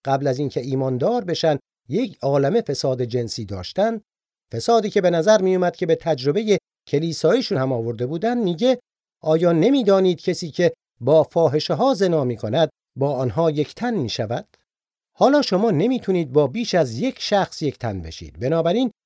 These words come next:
شما با همسرتون یک تن هستید و اگر شما با کس دیگه‌ای بخوابید،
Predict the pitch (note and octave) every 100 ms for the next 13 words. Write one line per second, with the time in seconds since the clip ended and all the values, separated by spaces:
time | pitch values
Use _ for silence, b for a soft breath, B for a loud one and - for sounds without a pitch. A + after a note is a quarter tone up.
0 | _ - D#3+ A3+ A3+ F#3 C#3 F3 E3+ B3+
1 | G3 G3 E3 F3+ A#3+ A3+ F3+ D#3 - E3
2 | D3 C#3 G3 G3 F3+ - D3 E3 D3+ _
3 | _ D3 D#3 E3 D3+ D#3 C3+ D3 G#3+ C#4+
4 | F#3 C3+ - G2 D#3+ A#3+